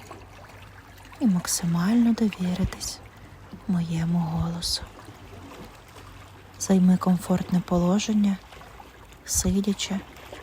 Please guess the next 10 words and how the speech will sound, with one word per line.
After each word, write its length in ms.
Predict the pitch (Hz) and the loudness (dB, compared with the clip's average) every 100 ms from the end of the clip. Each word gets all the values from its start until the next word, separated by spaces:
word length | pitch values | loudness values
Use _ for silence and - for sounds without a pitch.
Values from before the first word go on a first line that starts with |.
| - | -2
лежачи 680 | 180 175 170 175 190 - 202 - - - - - - - - | 2 2 0 -2 -4 -4 -8 -10 -20 -20 -20 -20 -20 -20 -8
чи 180 | - 233 | 2 2
у 60 | |
позі 420 | - - 170 170 | 2 -2 -2 2
лотоса. 560 | 170 165 165 - - - - - - - - - - - - - - - - - | 2 2 -2 -2 -2 -2 -4 -16 -18 -20 -20 -20 -20 -20 -18 -18 -18 -18 -20 -4
Єдина 520 | 196 185 175 185 185 180 | 2 2 6 6 8 8
умова: 540 | 180 170 175 214 214 - - - - - - - - - | 6 6 4 4 2 -2 -16 -20 -20 -20 -20 -18 -14 0
ноги 400 | 185 180 214 226 | 2 4 4 2
і 120 | - 220 | 2 4
руки 440 | 214 214 - 220 | 4 2 0 -4